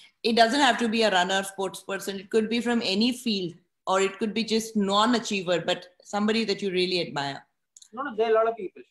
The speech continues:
Speaker 2: So to start with, Steve Jobs, I think there's one, uh, speech he gave.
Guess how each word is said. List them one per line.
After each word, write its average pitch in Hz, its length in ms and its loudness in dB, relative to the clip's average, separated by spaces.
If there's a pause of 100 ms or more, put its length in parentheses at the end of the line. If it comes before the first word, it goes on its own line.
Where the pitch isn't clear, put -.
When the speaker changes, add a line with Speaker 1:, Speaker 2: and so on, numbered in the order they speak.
(200)
Speaker 2:
So 190 360 -6 (300)
to 196 80 -10
start 165 380 -2
with, 226 160 -2
Steve 202 380 -8
Jobs, 220 300 0
I 196 220 -6
think 220 160 -10 (480)
there's 208 200 2
one, 226 200 0 (280)
uh, 190 340 -4 (760)
speech 233 440 -8
he 233 120 -4
gave. 175 280 2